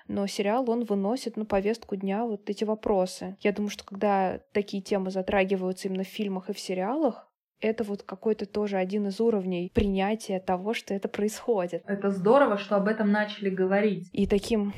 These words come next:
Speaker 1: ну, не знаю, навязчивым, ненавязчивым способом действительно давать людям, ам, повод задуматься, в принципе, а как они к этому относятся. То есть это не значит, что они должны это принять или отвергать,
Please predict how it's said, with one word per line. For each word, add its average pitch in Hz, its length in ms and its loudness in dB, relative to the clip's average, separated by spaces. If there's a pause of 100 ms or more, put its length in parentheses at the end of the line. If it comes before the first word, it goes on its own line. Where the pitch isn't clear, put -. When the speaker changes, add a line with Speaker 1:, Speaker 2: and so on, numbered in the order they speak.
Speaker 1:
ну, 262 100 2
не 240 120 4
знаю, 208 200 2
навязчивым, 202 580 2
ненавязчивым 196 680 -2
способом 220 600 0
действительно 202 840 -2
давать 196 460 0
людям, 202 460 -2
ам, 190 460 -6 (300)
повод 226 320 4
задуматься, 190 680 -2
в - 20 -20
принципе, 226 420 0
а - 140 -4
как 269 240 2
они 202 180 0
к - 80 -8
этому 208 240 0
относятся. 196 600 -4 (160)
То - 60 -2
есть 208 120 2
это 208 160 -2
не 240 80 0
значит, 233 260 -2
что - 240 -6
они 185 140 0
должны 185 240 -2
это 180 160 -4
принять 185 680 2 (220)
или 208 220 4
отвергать, 190 840 0